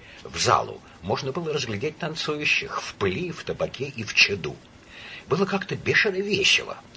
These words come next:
Слышался хохот, крики и дамские взвизги. Кавалеры топали, как эскадрон лошадей. Над всем Содомом звучала команда распорядителя танцев, вероятно, чрезвычайно развязанного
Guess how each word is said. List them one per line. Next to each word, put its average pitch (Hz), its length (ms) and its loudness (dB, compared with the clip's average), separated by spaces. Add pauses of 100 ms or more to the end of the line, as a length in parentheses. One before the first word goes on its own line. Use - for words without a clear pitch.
(300)
Слышался 151 500 0
хохот, 175 560 2
крики 175 460 -2
и 113 80 -4
дамские 113 460 -2
взвизги. 131 600 -2 (500)
Кавалеры 139 440 10
топали, 151 460 2
как 143 220 2
эскадрон 139 680 0
лошадей. 123 720 -2
Над 110 180 -2
всем 156 320 4 (160)
Содомом 135 600 6
звучала 120 500 4
команда 123 460 2
распорядителя 113 720 -2
танцев, - 480 -4 (380)
вероятно, 92 320 4
чрезвычайно 92 640 4
развязанного 85 800 2